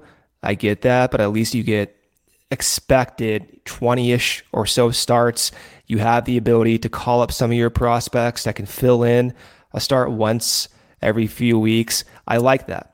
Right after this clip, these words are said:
The price tag for Maeda is probably pretty cheap, and at least you get more arms in your system. Again, I'm not even saying, "Oh, go out and sign Maeda," but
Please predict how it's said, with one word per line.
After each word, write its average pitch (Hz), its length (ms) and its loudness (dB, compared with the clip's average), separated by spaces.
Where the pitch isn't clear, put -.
The - 80 -6
price 127 260 0
tag 131 160 0
for 139 120 -6
Maeda 120 260 2
is 110 100 0
probably 127 340 -2
pretty 120 280 -4
cheap, 151 400 0
and 120 120 0
at 113 100 0
least 131 220 2
you 131 80 2
get 123 240 -2
more 120 340 0
arms 120 640 0
in 104 400 -2
your 104 220 -4
system. - 340 -6
Again, 139 160 -4
I'm 123 80 -2
not 143 120 0
even 151 120 2
saying, 117 180 0
"Oh, 127 100 4
go 117 200 -2
out 120 60 -2
and - 100 -6
sign 107 200 -4
Maeda," 110 440 0
but 110 240 -2